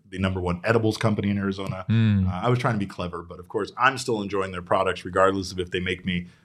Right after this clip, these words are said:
Speaker 1: their spokesperson or not. Uh, you can try them too. They have a wide variety of dosage strains, uh,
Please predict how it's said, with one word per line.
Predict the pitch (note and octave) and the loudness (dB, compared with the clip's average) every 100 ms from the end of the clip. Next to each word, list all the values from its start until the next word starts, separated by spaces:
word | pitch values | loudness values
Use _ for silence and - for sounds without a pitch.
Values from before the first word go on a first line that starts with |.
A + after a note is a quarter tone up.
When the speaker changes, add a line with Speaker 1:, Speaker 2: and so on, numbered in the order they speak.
| - | 0
Speaker 1:
their | F2 | 2
spokesperson | - G2 F2+ - F2 F2 F2 | 4 2 2 2 0 2 2
or | |
not. | F2+ C#3 C3 - - - | 6 6 6 -2 -18 -14
Uh, | F2 F2 F#2 | -2 0 4
you | B2 | 6
can | B2+ G#2 | 6 2
try | - G2+ | 2 2
them | F#2 F2 | 4 0
too. | F2 G2 | 0 0
They | F#2+ | 2
have | F2+ | 2
a | |
wide | F2+ A2+ G#2+ | 4 4 4
variety | G2 F2+ F2 E2+ - _ F2 | 0 0 -2 -6 -12 _ -6
of | F#2 | 6
dosage | C#3+ C#3 A2 | 6 6 0
strains, | - G#2+ G#2 G2+ F#2+ - _ - | 0 2 4 4 2 -2 _ -8
uh, | F2+ E2+ | -6 -6